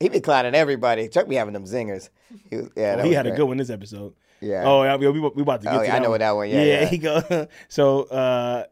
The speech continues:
Speaker 2: yeah, anyway, th-, Ch-, so Chuck, she comes back,
Speaker 1: Mm-hmm.
Speaker 2: and he's like, "We got an hour before my mom returns, but she gonna do the
Speaker 1: Mm-hmm.
Speaker 2: interview."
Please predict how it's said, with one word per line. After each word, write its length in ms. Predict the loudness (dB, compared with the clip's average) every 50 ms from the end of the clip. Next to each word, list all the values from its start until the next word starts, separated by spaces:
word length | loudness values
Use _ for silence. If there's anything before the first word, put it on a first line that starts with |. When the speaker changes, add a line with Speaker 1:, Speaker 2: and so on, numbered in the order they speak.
| _ _
Speaker 2:
yeah, 160 | -2 0 2 2
anyway, 440 | 2 0 0 -2 -2 -4 -6 -10 -14 _ -20
th-, 340 | -18 -18 -18 -18 -20 -20 -16
Ch-, 100 | -16 -16 -14 -8
so 180 | -4 -4 -2
Chuck, 320 | 0 4 4 4 4 4 0
she 160 | -4 -8 -4
comes 260 | 0 0 0 0 0
back, 340 | 0 -2 0 -2 -2 -6 _ _ _ _ _ _ -18
Speaker 1:
Mm-hmm. 280 | -16 -14 -12 -10 -8 -8
Speaker 2:
and 300 | -6 -6 -6 -6 -8 -10 _
he's 280 | -14 -10 -6 -6 -4 -2
like, 200 | -2 -4 -4 -4
"We 100 | -2 0
got 140 | 0 0 0
an 40 | 0
hour 260 | -2 0 0 0 0
before 180 | -2 -6 -6 -6
my 80 | -4
mom 200 | -4 -4 -4 -6 -6
returns, 300 | -8 -10 -12 -14 -14 -16
but 100 | -12 -8
she 100 | -6 -4
gonna 140 | -4 -4 -4
do 80 | -4 -4
the 60 | -4
Speaker 1:
Mm-hmm. 60 | -4
Speaker 2:
interview." 280 | -6 -6 -10 -12 -16 -20